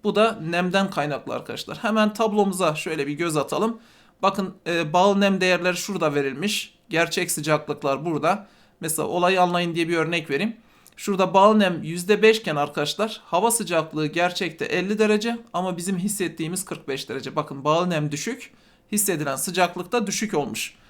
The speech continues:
Daha sonra bağlı nem arttıkça sıcaklığın da arttığını görüyorsunuz. Tabii hangi sıcaklık? Hissedilen sıcaklık. Gerçek sıcaklık elli iken bakın burada elli sekiz, altmış altıya kadar gitmiş.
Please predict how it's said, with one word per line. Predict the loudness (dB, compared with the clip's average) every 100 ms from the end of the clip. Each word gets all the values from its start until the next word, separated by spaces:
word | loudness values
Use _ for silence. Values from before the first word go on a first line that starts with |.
| _ _ _
Daha | 6 6
sonra | 6 4 4 6
bağlı | 6 6 4
nem | 2 4
arttıkça | 4 4 0 -6 -2 0 0 0
sıcaklığın | -2 4 4 4 -4 0
da | 4
arttığını | 4 2 0 -2 0
görüyorsunuz. | 0 0 -2 -4 -4
Tabii | -4 0
hangi | 0 0
sıcaklık? | -2 -2 -4 -4 -6
Hissedilen | -2 -2 -2 -2
sıcaklık. | -4 -2 -2 -2 -6 2
Gerçek | 2 4 -2 -2
sıcaklık | -2 -2 -2 -6
elli | -4 0
iken | 0 -2 -2
bakın | -2 -4 -6
burada | -4 -2
elli | -2 -4
sekiz, | -4 -4 -2
altmış | -4 -6 -6
altıya | -4 -2 -4 -2
kadar | 0 0 0 -10 -20 _ _
gitmiş. | -6 -6 -6 -8 -8